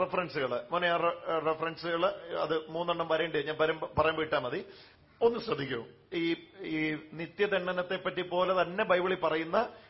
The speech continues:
നിത്യമായിട്ടുള്ള കുറെ കാര്യങ്ങളുണ്ട്. അതിൽ ഒന്നാമത്തേതാണ് പൗരോഹിത്യം. പൗരോഹിത്യം നിത്യമാണെന്നാണ്, അഹരോന്റെ പൗരോഹിത്യം നിത്യമാണെന്നാ പറഞ്ഞത്. എവിടെ? പുറപ്പാട് നാൽപതിന്റെ പതിനഞ്ചിൽ. ഈ നിത്യം എന്ന വാക്കിന്റെ അർത്ഥം ഒന്ന് മനസ്സിലാക്കാൻ വേണ്ടിയാ, ഒന്ന് ശ്രദ്ധിച്ചാ മതി.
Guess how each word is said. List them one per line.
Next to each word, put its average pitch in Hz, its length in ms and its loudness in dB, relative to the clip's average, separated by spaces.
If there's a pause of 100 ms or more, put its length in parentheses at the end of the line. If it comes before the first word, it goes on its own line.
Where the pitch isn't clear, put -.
(100)
നിത്യമായിട്ടുള്ള 180 600 0
കുറെ 190 440 0
കാര്യങ്ങളുണ്ട്. 160 600 0 (160)
അതിൽ 180 160 4
ഒന്നാമത്തേതാണ് 190 840 0 (560)
പൗരോഹിത്യം. 214 560 4 (280)
പൗരോഹിത്യം 180 640 4
നിത്യമാണെന്നാണ്, 147 1000 0 (440)
അഹരോന്റെ 233 560 6
പൗരോഹിത്യം 165 600 2
നിത്യമാണെന്നാ 170 720 2
പറഞ്ഞത്. 135 480 2 (100)
എവിടെ? 151 340 2 (260)
പുറപ്പാട് 175 580 4
നാൽപതിന്റെ 151 540 2
പതിനഞ്ചിൽ. 185 500 0 (340)
ഈ 156 80 -2
നിത്യം 160 580 -4
എന്ന 165 180 -2
വാക്കിന്റെ 151 460 0
അർത്ഥം 175 260 0
ഒന്ന് 165 120 -4
മനസ്സിലാക്കാൻ 165 460 -2
വേണ്ടിയാ, 180 260 -2
ഒന്ന് 143 220 -8
ശ്രദ്ധിച്ചാ 160 360 -6
മതി. 127 220 -8